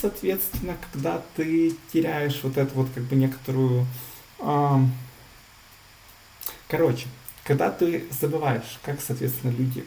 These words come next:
относятся к, а, твоим идеям. Ну, в общем, короче, я к чему? К тому, что когда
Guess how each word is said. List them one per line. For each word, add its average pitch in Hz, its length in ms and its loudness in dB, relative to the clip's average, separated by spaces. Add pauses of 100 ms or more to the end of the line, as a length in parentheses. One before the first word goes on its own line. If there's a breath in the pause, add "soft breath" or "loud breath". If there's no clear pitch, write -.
(100)
относятся - 560 -4 (120)
к, 135 120 0 (1000 loud breath)
а, 135 280 8 (100)
твоим 135 480 6
идеям. 123 440 2
Ну, 202 100 4
в 151 140 2
общем, - 260 2 (680)
короче, 147 360 4 (140)
я 151 100 0
к - 60 -6
чему? - 200 0
К - 40 -10
тому, 226 200 0
что - 160 -2
когда - 420 0